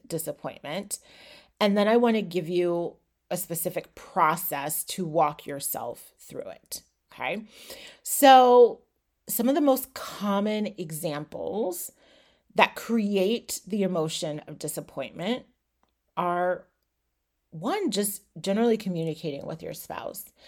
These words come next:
and they don't respond with empathy to a concern you have,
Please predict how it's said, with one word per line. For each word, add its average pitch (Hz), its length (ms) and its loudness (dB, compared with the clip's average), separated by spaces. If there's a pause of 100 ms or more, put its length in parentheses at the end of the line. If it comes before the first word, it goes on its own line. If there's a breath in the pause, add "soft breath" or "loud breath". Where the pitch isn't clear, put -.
(480 loud breath)
and 190 560 0 (160)
they 185 220 -2
don't 208 300 2
respond 185 840 -2 (320)
with 170 240 -6 (100)
empathy 175 840 -6
to 190 220 -2
a 180 40 0
concern 165 600 -8
you 143 140 -16
have, - 440 -18